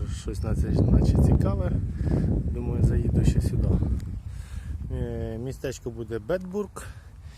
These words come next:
Е, потім хочу поїхати на озеро. І, і Паттенсдорф, теж там замочок. Е, так що такі плани.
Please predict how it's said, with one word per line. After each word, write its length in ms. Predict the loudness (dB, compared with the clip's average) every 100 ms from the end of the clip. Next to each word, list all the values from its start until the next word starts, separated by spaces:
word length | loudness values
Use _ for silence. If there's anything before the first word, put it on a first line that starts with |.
| -16 -16 -16 -16 -10
Е, 240 | -8 -6 -8
потім 240 | -10 -10
хочу 280 | -10 -10 -12
поїхати 460 | -8 -8 -8 -10 -8
на 80 | -6
озеро. 420 | -6 -6 -6 -8 -14 -20 -20 -20 -20 -20 -20 -20 -20 -20 -18
І, 580 | -12 -10 -8 -10 -10 -10 -12 -18 -20 -20 -20 -14
і 80 | -12
Паттенсдорф, 760 | -4 -4 -4 -12 -10 -10 -10 -12 -18 -10
теж 160 | -8 -8 -8
там 160 | -10
замочок. 560 | -6 -6 -8 -12 -14 -14 -20 -20 -20 -18 -18 -18 -18 -20 -18 -18 -18 -18 -18 -18 -20 -20 -20 -20 -16
Е, 260 | -10 -10 -10
так 140 | -12 -12
що 120 | -16
такі 320 | -16 -14 -14
плани. 420 | -12 -10 -10 -12